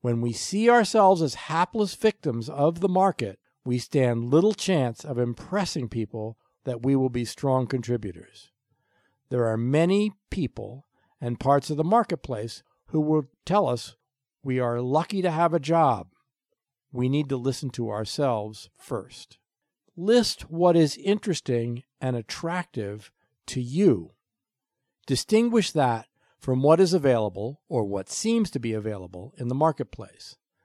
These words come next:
This will help you be clear what is worth it to you to explore. Knowing that your interests in the marketplace will evolve,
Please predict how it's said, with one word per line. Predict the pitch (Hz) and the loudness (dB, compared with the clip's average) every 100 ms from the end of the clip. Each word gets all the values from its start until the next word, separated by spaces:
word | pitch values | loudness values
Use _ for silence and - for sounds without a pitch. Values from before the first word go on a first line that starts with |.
| _ _ _ - | _ _ _ -4
This | 175 - | -4 -2
will | 190 | -2
help | 180 185 | 0 0
you | 151 | -2
be | 120 123 - | -4 -8 -8
clear | - - 240 202 117 113 113 _ _ | -18 -8 -2 0 0 -2 -8 _ _
what | 135 | 0
is | 127 113 | 0 -2
worth | 127 127 175 196 - | -6 -2 0 0 -2
it | 180 _ | -6 _
to | - 131 | -8 -8
you | 123 160 185 107 95 120 _ | -4 0 2 2 -4 -14 _
to | - 127 | -8 -8
explore. | 113 - - 156 107 87 - _ _ _ _ _ _ _ | -8 -12 -10 -6 -6 -8 -20 _ _ _ _ _ _ _
Knowing | - 135 190 240 247 247 214 | -6 0 2 4 4 2 -2
that | 160 180 | -2 0
your | 147 147 | 0 -2
interests | - 208 - 220 190 - - - _ | -2 -4 -2 -4 -4 -10 -16 -20 _
in | 160 151 | -6 -4
the | 135 | -2
marketplace | 135 185 196 165 - 131 120 104 | 0 -2 -2 -6 -8 -8 -8 -10
will | 127 127 120 | -4 -2 -2
evolve, | 113 160 165 117 90 107 - | -4 -2 0 -2 -6 -14 -20